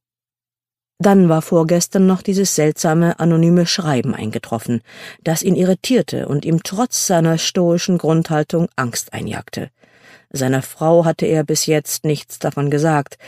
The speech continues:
weil er auch besorgt darum war, dass Domitia ihn zu etwas drängen werde, was sich als falsch, vielleicht sogar als verhängnisvoll erweisen würde.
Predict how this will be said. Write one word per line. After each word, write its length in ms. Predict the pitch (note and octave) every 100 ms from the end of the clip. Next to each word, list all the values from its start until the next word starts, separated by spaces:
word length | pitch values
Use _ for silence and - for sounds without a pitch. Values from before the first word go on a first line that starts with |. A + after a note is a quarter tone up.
| - - -
weil 320 | D3+ D#3+ D#3+
er 180 | E3+ E3+
auch 240 | G3+ -
besorgt 560 | - D3+ C#3 F3+ G3 -
darum 340 | B2 B2 B2
war, 280 | B2+ C3+ F3 - - -
dass 280 | - F3+ -
Domitia 680 | G#3+ F#3 F#3 - - F#3+ F3
ihn 360 | - F3 F3
zu 140 | F3 D3+
etwas 300 | D#3 D#3+ -
drängen 420 | C#3+ E3+ G3 E3+
werde, 400 | E3+ E3+ E3+ E3
was 160 | D#3 -
sich 180 | F3
als 240 | - - -
falsch, 480 | - D3 G3 - - - - -
vielleicht 380 | - G3+ A3 -
sogar 420 | F3+ F3+ F#3 -
als 240 | E3 E3+
verhängnisvoll 800 | - F#3 F#3 G#3+ B2+ - - A2+
erweisen 500 | A2 A2 A2+ A2 A#2
würde. 320 | A2+ A#2 A#2